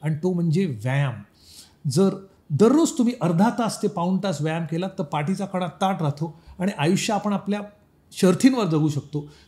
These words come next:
कारण जेव्हा पाठीचा कणा ताठ असतो तेव्हा मेंदू सक्षम असतो, मेंदू चांगला चालतो, मेंदूमध्ये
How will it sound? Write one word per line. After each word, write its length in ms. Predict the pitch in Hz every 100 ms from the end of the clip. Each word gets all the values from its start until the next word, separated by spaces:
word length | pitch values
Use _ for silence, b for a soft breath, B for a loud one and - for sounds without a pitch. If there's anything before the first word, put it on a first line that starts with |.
| -
कारण 140 | 185
जेव्हा 180 | 196 190
पाठीचा 360 | 165 226 233 254
कणा 300 | 208 208 240
ताठ 280 | 196 190
असतो 200 | 156 -
तेव्हा 240 | 196 185 139
मेंदू 340 | 156 185 254
सक्षम 420 | - 196 - 170
असतो, 240 | 143 - 170
मेंदू 360 | 147 165 196
चांगला 300 | 247 185 175
चालतो, 340 | 170 143 139 170
मेंदूमध्ये 600 | 156 175 208 202 202